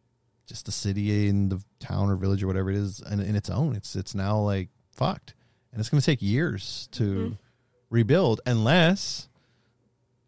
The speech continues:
Speaker 1: the true people behind it, which I feel are s-, rich people,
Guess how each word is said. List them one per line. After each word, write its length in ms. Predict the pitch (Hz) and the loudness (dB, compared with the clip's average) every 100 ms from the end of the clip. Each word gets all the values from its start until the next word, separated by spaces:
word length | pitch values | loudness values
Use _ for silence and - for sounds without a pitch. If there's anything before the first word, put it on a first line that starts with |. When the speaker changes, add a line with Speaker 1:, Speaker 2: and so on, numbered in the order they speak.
| _ | _
Speaker 1:
the 220 | 107 98 - | 0 2 0
true 200 | - 139 | 4 6
people 220 | 127 123 101 | 6 4 4
behind 440 | 101 95 151 151 | 2 4 4 4
it, 80 | 127 | 2
which 180 | 123 - | 0 0
I 80 | 95 | 2
feel 260 | 117 107 | 4 6
are 100 | 98 | 6
s-, 220 | 95 - - | 2 -4 -2
rich 220 | 107 - | -2 0
people, 420 | - 110 120 190 | -2 -4 -2 -4